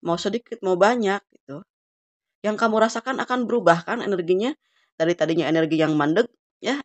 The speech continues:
energi yang sedih, yang penuh dengan rasa penyesalan dari kamu gitu. Kenapa sih kamu harus ketemu sama orang yang seperti ini, seperti ini ya? Padahal Tuhan itu ingin memberikan, eh, penyelamatan untuk kamu supaya kamu tidak dihancurkan lagi gitu. Karena gini loh,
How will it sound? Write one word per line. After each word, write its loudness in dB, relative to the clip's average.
energi 0
yang 0
sedih, -4
yang 0
penuh 0
dengan 2
rasa -4
penyesalan -2
dari 0
kamu -2
gitu. -8
Kenapa -6
sih -8
kamu 0
harus -2
ketemu 0
sama 6
orang 4
yang -4
seperti -8
ini, -2
seperti -8
ini 0
ya? -2
Padahal 0
Tuhan 0
itu -6
ingin -2
memberikan, 0
eh, -2
penyelamatan 6
untuk -2
kamu 2
supaya -4
kamu -6
tidak 0
dihancurkan -4
lagi -4
gitu. -10
Karena -6
gini -4
loh, 0